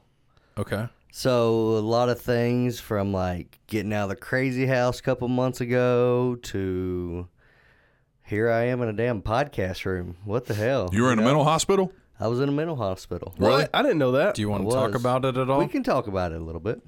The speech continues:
Speaker 2: It don't
Speaker 1: Okay.
Speaker 2: hurt my feelings. So, I mean, it's a big thing in the world, uh, dealing with mental illnesses and depression and all these different things going on in
Speaker 3: It's
Speaker 2: the
Speaker 3: an
Speaker 2: world.
Speaker 3: underreported story.
Speaker 2: True.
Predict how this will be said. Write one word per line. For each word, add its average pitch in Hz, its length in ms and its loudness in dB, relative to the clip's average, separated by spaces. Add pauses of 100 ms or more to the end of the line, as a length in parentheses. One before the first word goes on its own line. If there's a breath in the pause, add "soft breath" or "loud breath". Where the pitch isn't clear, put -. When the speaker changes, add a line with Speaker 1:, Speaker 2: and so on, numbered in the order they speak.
(140)
Speaker 2:
It - 40 -10
don't - 120 0
Speaker 1:
Okay. 180 100 2
Speaker 2:
hurt 139 140 2
my 107 120 0
feelings. 104 460 -6
So, 101 460 -2 (180)
I - 560 -10
mean, 170 80 2
it's 165 100 -2
a 151 60 -2
big 143 240 -2
thing 139 200 0
in 123 60 2
the 117 60 0
world, 104 480 0
uh, 92 340 0 (280)
dealing 104 300 0
with 95 320 -6
mental 95 560 -2 (100)
illnesses 95 760 -4
and 90 380 -10
depression 101 840 -6
and 90 220 -8
all 95 200 2
these 92 180 -4
different 87 340 -6
things 90 240 -4
going 90 180 -4
on - 20 -2
in 104 60 2
Speaker 3:
It's 90 100 0
Speaker 2:
the 113 60 4
Speaker 3:
an 107 60 2
Speaker 2:
world. 135 200 4
Speaker 3:
underreported 95 540 2
story. 73 340 -4
Speaker 2:
True. 139 320 0